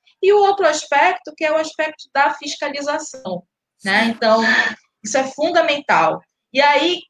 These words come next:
quem fiscaliza, quem controla? O Estado, os representantes públicos. Se a gente tem representantes públicos atrelados,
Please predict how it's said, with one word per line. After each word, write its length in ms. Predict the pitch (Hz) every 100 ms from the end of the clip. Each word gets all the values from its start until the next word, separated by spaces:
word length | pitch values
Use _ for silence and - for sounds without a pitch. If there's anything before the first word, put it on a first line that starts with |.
| _ -
quem 220 | 415 453
fiscaliza, 800 | 403 - 311 277 254 240 214 214
quem 220 | 339 339
controla? 560 | 330 294 - 240 220 220
O 20 |
Estado, 560 | - - - 330 381 277
os 80 | 269
representantes 880 | 269 277 277 285 294 302 359 -
públicos. 500 | 294 320 269 262 233
Se 80 | 294
a 60 | 269
gente 280 | 359 -
tem 140 | 403 349
representantes 840 | 330 277 269 262 262 262 - - -
públicos 580 | 262 214 202 - 180 - - - _ _ -
atrelados, 1120 | 277 - 277 247 240 277 330 233 196 -